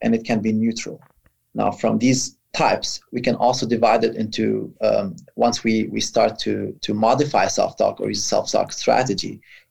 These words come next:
we would call it structured self-talk. We start to structure things. In structural self-talk, uh, we can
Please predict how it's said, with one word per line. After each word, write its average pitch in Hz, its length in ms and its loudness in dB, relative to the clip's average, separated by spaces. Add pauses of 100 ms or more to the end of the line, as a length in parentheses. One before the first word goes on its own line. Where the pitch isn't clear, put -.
(100)
we 123 60 2
would 123 200 2
call 120 240 6
it 120 220 0 (360)
structured 123 680 2
self-talk. - 540 -2 (280)
We - 80 -12
start 117 320 4
to 117 60 -2
structure - 460 0
things. 101 480 -2 (540)
In 196 180 6
structural 170 540 4
self-talk, 110 600 2 (640)
uh, 131 60 6
we 135 140 6
can 143 200 2